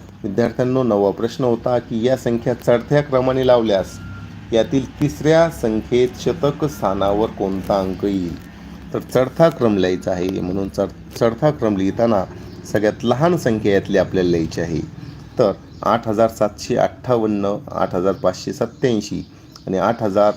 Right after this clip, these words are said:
आठशे पंच्याहत्तर आणि आठ हजार चारशे पंच्याहत्तर. तर आठ हजार चारशे पंच्याहत्तर ही सर्वात लहान संख्या होईल. त्यापेक्षा मोठी होईल आठ हजार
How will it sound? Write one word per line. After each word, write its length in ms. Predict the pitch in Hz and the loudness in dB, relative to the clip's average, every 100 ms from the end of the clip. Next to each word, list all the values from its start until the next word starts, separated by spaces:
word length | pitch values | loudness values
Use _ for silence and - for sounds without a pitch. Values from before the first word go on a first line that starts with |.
| - - | -2 -2
आठशे 340 | 92 - 107 | -2 -4 -4
पंच्याहत्तर 540 | 104 104 123 117 135 | -2 -2 -2 -2 0
आणि 180 | 110 101 | 0 0
आठ 220 | 101 101 | 0 0
हजार 180 | 95 98 | 0 -2
चारशे 380 | 101 - - - - - - | 0 0 0 -6 -10 -8 -2
पंच्याहत्तर. 560 | 113 113 120 - - 78 - - - - 110 | 0 0 -2 -2 -4 -4 -6 -20 -20 -10 -6
तर 60 | - 113 | -4 0
आठ 280 | 131 - 110 | 2 2 -2
हजार 400 | 90 104 107 107 | 2 4 4 2
चारशे 460 | - 90 85 98 | 2 2 2 -2
पंच्याहत्तर 800 | 95 101 110 - 113 110 - 123 117 | -2 -2 -2 -2 -2 -2 0 0 0
ही 120 | 104 | -4
सर्वात 480 | - 95 95 87 - | -2 -2 0 0 0
लहान 280 | 98 110 117 | 0 0 0
संख्या 340 | 117 113 117 | -2 0 0
होईल. 360 | 113 113 113 - - - - - - | 2 2 0 -6 -18 -20 -20 -4 0
त्यापेक्षा 420 | - 120 - 110 | 2 2 2 2
मोठी 340 | 98 98 117 | 2 -2 0
होईल 360 | 107 107 104 104 - - - - | 4 4 4 0 -8 -20 -18 -6
आठ 340 | 101 107 104 104 | 0 0 0 -2
हजार 400 | 90 101 104 | 2 4 4